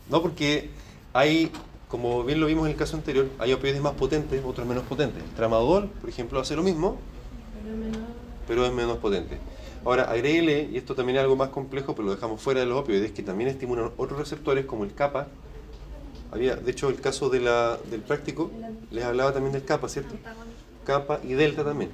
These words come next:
Speaker 1: claro. Y de hecho, ahí aparece el dualismo farmacológico, que eso ya es una cuestión más rara, donde activando un receptor, eh, y activando otro que tiene una acción opuesta, se potencian como efecto analgésico. Una cu-, una cuestión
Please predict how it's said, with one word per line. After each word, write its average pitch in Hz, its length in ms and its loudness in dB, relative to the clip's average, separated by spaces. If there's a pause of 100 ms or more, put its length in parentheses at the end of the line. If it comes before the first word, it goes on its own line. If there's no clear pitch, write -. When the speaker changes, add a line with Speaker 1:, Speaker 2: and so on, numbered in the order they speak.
(160)
Speaker 1:
claro. 135 240 2 (400)
Y 98 60 -6
de 127 80 4
hecho, 156 420 2
ahí 131 180 4
aparece 135 360 2
el 95 100 -6
dualismo 123 360 4
farmacológico, 131 600 2
que 113 100 -2
eso 117 160 -4
ya 107 80 0
es 113 60 0
una 107 100 -2
cuestión 110 300 -8
más 120 100 -2
rara, 123 220 -4 (500)
donde 117 520 0
activando 127 480 2
un 135 120 2
receptor, 143 460 -2 (840)
eh, 110 400 0 (160)
y 113 120 0
activando 120 520 0
otro 135 480 2
que 110 120 -4
tiene 113 180 -6
una 110 60 2
acción 110 240 -4
opuesta, 147 500 0 (840)
se 113 120 -6
potencian 139 420 0
como 127 140 0
efecto 135 260 -4
analgésico. 127 520 -4
Una 104 120 -2
cu-, 101 100 -6 (140)
una 101 100 -6
cuestión 110 300 -8